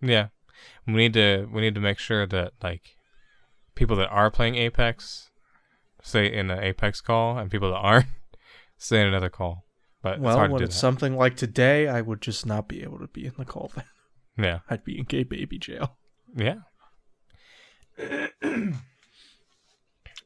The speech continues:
Speaker 1: Um, but yeah, I like Apex. I'm really enjoying it. I unlocked, uh, Octane, and I unlocked Rampart, and they're fun. Cool fucking characters. Uh,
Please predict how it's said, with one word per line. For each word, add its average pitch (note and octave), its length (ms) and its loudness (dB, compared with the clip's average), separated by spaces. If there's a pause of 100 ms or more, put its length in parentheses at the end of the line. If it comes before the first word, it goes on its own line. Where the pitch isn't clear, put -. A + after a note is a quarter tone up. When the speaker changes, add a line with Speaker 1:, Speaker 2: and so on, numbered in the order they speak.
(140)
Speaker 1:
Um, F#2+ 520 -6 (200)
but C3 100 -2
yeah, F#2+ 220 0 (120)
I G#2+ 80 -6
like G2 220 -4
Apex. F#2 420 -10
I'm G2+ 140 -6
really F#2+ 160 -2
enjoying F2 340 -6
it. F2+ 200 -10
I F#2 80 -2
unlocked, F#2 540 -2 (2000)
uh, F2+ 640 -8 (140)
Octane, F2+ 520 0 (280)
and F#2+ 260 0
I F2+ 80 0
unlocked F2+ 360 -4
Rampart, F#2 500 -4 (200)
and E2+ 500 -8
they're F2+ 120 -6
fun. E2+ 320 -4 (560)
Cool G#2+ 160 -4
fucking F2+ 320 -6
characters. F#2 460 -14 (2000)
Uh, G#2 560 4